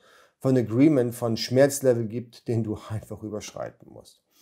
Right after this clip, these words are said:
Sollte es sich allerdings herausstellen, dass du in deinem Briefing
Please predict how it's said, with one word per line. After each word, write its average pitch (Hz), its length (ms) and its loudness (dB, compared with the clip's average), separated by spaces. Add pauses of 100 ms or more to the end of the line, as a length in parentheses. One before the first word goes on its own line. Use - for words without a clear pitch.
(2500)
Sollte 135 680 10 (260)
es 123 200 -8
sich 127 180 -2
allerdings 120 400 -2
herausstellen, 104 840 2 (360)
dass 101 260 -8
du 131 180 -2
in 101 260 -6
deinem 151 460 2
Briefing 135 600 -2